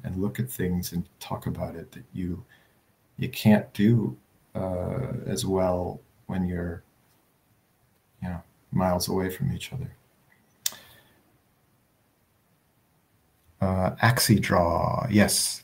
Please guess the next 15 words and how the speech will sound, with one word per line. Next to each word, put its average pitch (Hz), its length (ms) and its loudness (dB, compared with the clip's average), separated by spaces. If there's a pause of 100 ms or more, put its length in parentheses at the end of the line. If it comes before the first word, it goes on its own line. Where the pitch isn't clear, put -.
Raphael, 90 640 0
thank 98 300 2
you - 160 0
for - 180 -4
the - 80 -2
link. - 400 -2
That's - 260 -8
right. 101 200 -4 (160)
That - 120 -12
was 98 140 -6
the - 80 -10
question - 400 0
about 87 220 0
the - 80 2
plotter 95 500 4